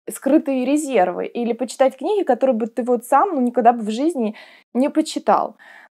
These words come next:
Э, также планирую попробовать, попробовать, а вдруг получится снять как-нибудь двадцать четыре часа чтения,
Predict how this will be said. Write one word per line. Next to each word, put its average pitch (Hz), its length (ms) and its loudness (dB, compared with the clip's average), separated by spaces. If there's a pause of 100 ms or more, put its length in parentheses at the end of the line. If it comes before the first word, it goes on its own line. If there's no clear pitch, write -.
Э, 220 340 6
также 330 300 8
планирую 262 800 2
попробовать, 226 1120 2 (320)
попробовать, 202 720 -2
а 214 100 0
вдруг 220 280 -4
получится 208 540 -2
снять 214 420 -2
как-нибудь 202 460 -6
двадцать 208 300 -2
четыре 202 220 -8
часа 202 260 -12
чтения, 359 640 -2